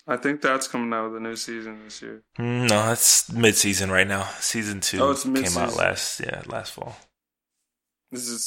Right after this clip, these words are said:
Speaker 1: so they're still dropping episodes?
Speaker 2: Yeah, so, like, Arrow, The Flash, uh, Walking Dead, those are all mid-season, and they'll be returning around February.
Speaker 1: Oh, okay. Yeah, I think the same with Empire.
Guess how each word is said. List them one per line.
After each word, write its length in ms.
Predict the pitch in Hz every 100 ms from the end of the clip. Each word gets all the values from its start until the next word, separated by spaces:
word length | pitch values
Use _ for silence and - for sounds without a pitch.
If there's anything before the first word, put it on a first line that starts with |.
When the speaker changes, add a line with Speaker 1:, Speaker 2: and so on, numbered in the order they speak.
| -
Speaker 1:
so 300 | - 120 117
they're 380 | 117 120 120 -
still 300 | - - 120
dropping 400 | 110 117 113 113
episodes? 480 | 113 110 117 117 117
Speaker 2:
Yeah, 200 | 123 98
so, 180 | - 98
like, 200 | 85 -
Arrow, 340 | 101 101 101
The 120 | 95
Flash, 840 | 85 101 95 92 90 - - - - _ -
uh, 340 | - 82 80
Walking 380 | 82 87 - 87
Dead, 220 | 85 85
those 180 | 87 85
are 80 | 85
all 160 | 85
mid-season, 680 | 85 85 82 - 82 85 85
and 120 | 85 82
they'll 160 | 82
be 240 | 82 85 82
returning 580 | 85 - 90 85 82 87 _ _ _ _ _ _ _ _ _
around 220 | 50 - -
February. 500 | - - - - - _ _ _ _ _ _ _ _ 120
Speaker 1:
Oh, 300 | 113 110 117
okay. 160 | - 107 110 _ _ _ _ _ _ _ _ _ _ _ _ _ _ _ _
Yeah, 440 | 113 117 117 110 107 _ _
I 40 | -
think 220 | 123 120
the 80 | 117
same 260 | 123 113
with 160 | 110 110
Empire. 460 | 110 110 110 110